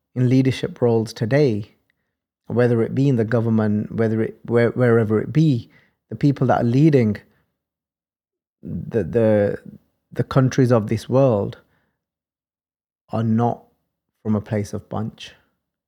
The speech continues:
Instead of from that, the places of power, the five vices, you know, from a place of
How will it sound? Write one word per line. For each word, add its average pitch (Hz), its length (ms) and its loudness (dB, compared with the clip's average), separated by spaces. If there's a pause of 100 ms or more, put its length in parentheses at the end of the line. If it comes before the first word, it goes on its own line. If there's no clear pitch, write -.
(640)
Instead 110 440 -4
of 104 120 -4
from 95 520 -6
that, 101 420 -8
the 104 80 -10
places 104 460 -8
of 92 300 -8 (840)
power, 104 540 -4 (1040)
the - 60 -20
five 110 340 -2
vices, 104 800 -6 (320)
you 107 100 -6
know, 98 380 -6 (440)
from 107 160 -6
a 98 40 -8
place 107 360 -4
of 104 120 -6